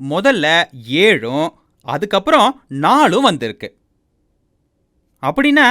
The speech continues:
இங்க எண்கள் வித்தியாசமா இருக்குல்ல? அப்போ ஏழு நாலை விட பெருசு தான் இல்லையா? அதனால நூற்று ஐம்பத்து ஆறு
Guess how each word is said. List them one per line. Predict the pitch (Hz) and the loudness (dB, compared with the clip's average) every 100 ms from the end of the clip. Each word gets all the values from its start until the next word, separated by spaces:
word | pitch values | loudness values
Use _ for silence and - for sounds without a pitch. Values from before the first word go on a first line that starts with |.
| 269 226 | 0 -4
இங்க | 226 220 220 214 | -2 2 2 2
எண்கள் | 196 262 262 226 190 | 0 0 2 2 0
வித்தியாசமா | 180 202 294 294 294 254 | -4 -2 0 0 2 2
இருக்குல்ல? | 156 143 131 175 294 _ _ _ _ _ _ _ _ _ _ | 0 -4 -2 -2 -2 _ _ _ _ _ _ _ _ _ _
அப்போ | 143 156 302 240 262 _ 127 147 240 | -10 -4 2 2 2 _ -12 -2 2
ஏழு | 330 277 180 190 190 | 2 2 4 2 0
நாலை | 151 160 196 311 302 | -6 -2 2 2 2
விட | 175 254 | 0 -2
பெருசு | 196 202 - 170 | 0 0 0 -4
தான் | 135 - | -6 -8
இல்லையா? | 170 180 202 254 - _ _ _ _ _ _ _ _ _ _ _ _ - | -6 -2 2 0 0 _ _ _ _ _ _ _ _ _ _ _ _ -10
அதனால | 107 180 262 240 254 190 226 269 _ _ | -4 0 2 2 4 4 2 0 _ _
நூற்று | 139 196 311 320 320 247 | -8 -2 -2 -2 -4 -2
ஐம்பத்து | 202 233 233 254 254 254 143 151 | -2 -2 -2 -4 -4 -6 -2 0
ஆறு | 202 269 | 2 0